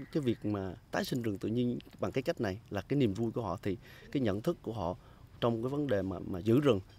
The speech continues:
thì ngày càng nâng cao. Cái thứ ba nữa là đặc biệt là các em học sinh. Khi các em học sinh tới ban đầu tới dùng những cái vải bơm hạt này coi như là vừa giúp tái sinh rừng mà cũng, cũng như là một cái niềm, một cái trò vui. Nhưng đến hôm nay các em lại tới tình nguyện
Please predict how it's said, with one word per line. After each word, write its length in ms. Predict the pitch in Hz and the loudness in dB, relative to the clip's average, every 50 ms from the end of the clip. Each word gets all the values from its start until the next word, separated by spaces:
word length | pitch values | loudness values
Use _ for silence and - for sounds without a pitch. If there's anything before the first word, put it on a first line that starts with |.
| - - | -20 -12
thì 120 | - 98 92 | -10 -6 -4
ngày 140 | 95 92 | -2 -2
càng 160 | 87 95 95 104 | -2 -2 0 0
nâng 100 | 110 104 | 0 0
cao. 200 | 113 110 104 - - - - - - - - - - - | 0 0 0 -2 -8 -18 -20 -20 -20 -20 -20 -20 -14 -6
Cái 100 | - 165 | -4 -2
thứ 120 | 151 190 185 | 4 8 12
ba 260 | 175 165 147 135 123 | 12 12 12 10 4
nữa 120 | 123 135 | 4 4
là 140 | 131 110 95 | 2 0 2
đặc 160 | 95 101 - | 0 0 0
biệt 200 | - 113 110 92 | 2 0 0 0
là 60 | 95 95 | 0 -2
các 140 | - - | -2 0
em 120 | 117 127 117 | 0 0 -2
học 120 | 95 - | -2 0
sinh. 140 | - 135 120 - - - - - - - - - - - | 0 0 0 0 -6 -20 -20 -20 -20 -20 -20 -20 -4 4
Khi 100 | - 165 | 4 6
các 100 | 156 180 | 8 10
em 140 | 165 151 139 | 8 8 8
học 100 | 127 110 | 6 4
sinh 400 | - 143 135 139 135 131 131 123 - - - - - - - - | 4 4 6 6 4 4 2 0 -2 -8 -20 -20 -20 -20 -8 2
tới 160 | - 165 185 202 | 6 8 8 10
ban 180 | 170 143 131 | 8 8 8
đầu 180 | 117 107 107 98 | 8 8 6 8
tới 280 | - 135 160 190 180 - | 6 4 4 2 2 4
dùng 240 | 131 123 113 110 107 | 4 4 6 6 4
những 120 | 110 120 | 2 2
cái 60 | 147 | 2
vải 120 | 131 131 139 | 0 0 2
bơm 180 | 139 131 120 | 2 2 0
hạt 180 | 117 104 98 95 | 2 0 -2 -2
này 140 | 104 101 92 | -2 -4 0
coi 160 | - 123 123 | 0 2 2
như 140 | 123 123 120 | 4 2 2
là 200 | 110 104 95 101 - - - - - - | 0 0 -2 -4 -8 -16 -20 -18 -6 0
vừa 120 | 123 123 117 | 4 6 8
giúp 160 | 113 175 190 - | 8 8 8 8
tái 120 | 180 180 | 6 4
sinh 180 | - - 139 127 | 6 4 2 4
rừng 240 | 117 113 101 90 104 | 4 2 0 0 -4
mà 120 | 110 104 98 92 - - | -4 -4 -4 -6 -6 -4
cũng, 160 | - 139 - | -4 -4 0
cũng 180 | - 127 143 185 | 4 4 6 6
như 120 | 175 160 | 6 6
là 100 | 147 131 | 6 6
một 200 | 110 104 98 - | 4 2 0 0
cái 80 | 147 151 | 0 2
niềm, 320 | 147 120 104 104 104 101 | 2 2 0 -2 -2 -2
một 100 | 104 95 | -2 -2
cái 100 | - 104 - | -2 2 4
trò 120 | 120 110 | 4 4
vui. 240 | 107 127 151 151 135 - - - - - - - - - | 6 6 4 4 2 0 -8 -20 -20 -20 -20 -12 -2 0
Nhưng 120 | 139 147 | 4 8
đến 160 | 175 208 240 | 8 10 10
hôm 140 | 226 180 156 | 10 8 8
nay 220 | 143 135 131 120 - - - - | 8 6 6 4 2 -4 -10 -4
các 120 | - 180 | -4 -2
em 180 | - - 127 117 | 0 2 2 2
lại 100 | 104 95 | 2 2
tới 160 | - 131 151 - - | 2 0 0 0 4
tình 200 | - 131 117 110 | 6 6 6 6
nguyện 220 | 101 101 104 117 | 4 4 2 2